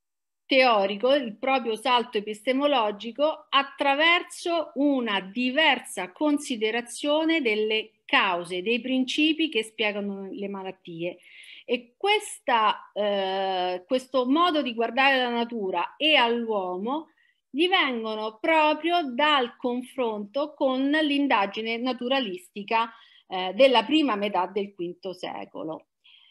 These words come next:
Eh, un, un, un'indagine che appunto non si, ehm, si accontentava <laughs> di descrivere i fenomeni,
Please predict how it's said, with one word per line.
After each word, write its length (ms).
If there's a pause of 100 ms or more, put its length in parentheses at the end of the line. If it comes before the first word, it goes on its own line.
(220)
Eh, 640
un, 600
un, 520
un'indagine 840
che 100
appunto 520
non 480
si, 420
ehm, 1300 (440)
si 120
accontentava 1300
<laughs> 220
di 180
descrivere 760
i 40
fenomeni, 600